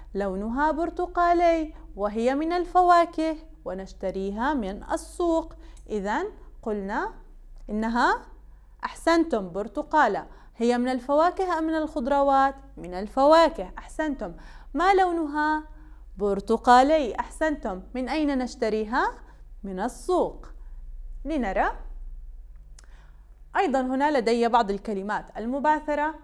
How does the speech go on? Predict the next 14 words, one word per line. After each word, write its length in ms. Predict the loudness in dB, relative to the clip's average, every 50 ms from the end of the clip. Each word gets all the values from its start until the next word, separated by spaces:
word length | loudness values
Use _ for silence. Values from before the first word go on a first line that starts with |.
| -8 -4
ونضعها 640 | -2 -2 -2 0 2 2 2 2 2 0 -4 -6 -6
في 120 | -6 -6
المكان 520 | -6 -6 -8 -8 -8 -8 -8 -8 -10 -12
المناسب 560 | -12 -12 -10 -10 -10 -10 -10 -10 -10 -10 -10 -10 -8
في 80 | -6 -6
الفقرة. 500 | -4 0 0 0 0 0 -6 -6 -6 -10 -18 -20 -20 -20 -20 -20 -16 -6 -4
هنا 300 | -2 -2 -2 -2 -4 -4
لدي 240 | -6 -6 -6 -6
الفواكه، 600 | -8 -6 -6 -4 -2 -2 -2 -2 -4 -4 -4 -4 -4 -6 -14 -20 -16 -10 -8
البرتقال، 840 | -8 -8 -8 -10 -12 -12 -14 -14 -10 -6 -2 0 0 2 2 0 -2 -4 -14 -18 -18 -18 -18 -12 -8 -8
السوق، 600 | -8 -8 -8 -8 -4 -2 -2 -2 -2 -4 -8 -18 -18 -14 -6
وبرتقالي. 920 | -6 -6 -4 -4 -6 -6 -4 -6 -4 2 2 4 4 4 2 0 -2 -4 -12 -18 -20 -20 -20 -20 -20 -20 -20 -20 -20 -12 -6
لنرى. 440 | -4 -2 0 0 0 2 2 2 0 0 -4 -20 -20 -20 -20 -20 -20 -20 -20 -20 -20 -20 -20 -20 -16 -6 -2
البرتقال 1200 | 0 2 2 2 0 0 -2 -2 -2 -2 -4 -8 -10 -16 -14 -10 -6 -4 -2 0 2 2 2 2